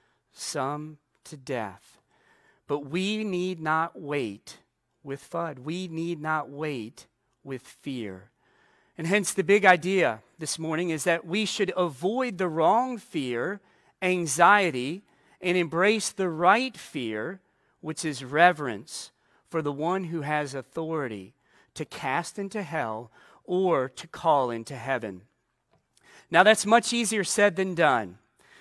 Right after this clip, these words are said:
We are at a time and era where all it takes is for someone to sneeze, and instead of running and saying, "God bless you," we're thinking, "God has cursed you."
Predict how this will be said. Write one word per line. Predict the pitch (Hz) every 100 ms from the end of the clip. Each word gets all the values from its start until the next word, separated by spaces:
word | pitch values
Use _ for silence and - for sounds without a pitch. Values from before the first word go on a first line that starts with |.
| - - _
We | 165 220
are | 214
at | 208 196
a |
time | 185 214 214 240 240
and | 190 -
era | 208 220 269 269 _ _ - - -
where | 208 185
all | 196 233 262
it | 254
takes | - 247 247 -
is | 196
for | - 190
someone | - 233 233 214
to | 202 185
sneeze, | - 226 240 262 202 220 254 - - _ _ _ _ -
and | 196
instead | 196 - 247 254
of | 208
running | 247 240 220
and | -
saying, | 240 170 - _
"God | 247 240 190
bless | 196 254 302 - 220
you," | 214 247 277 - _ _ _ _ _ -
we're | 226
thinking, | 240 208 202 220 226 220 _ _
"God | 202 202 220
has | 208 190
cursed | - 254 269 285 - -
you." | 147 110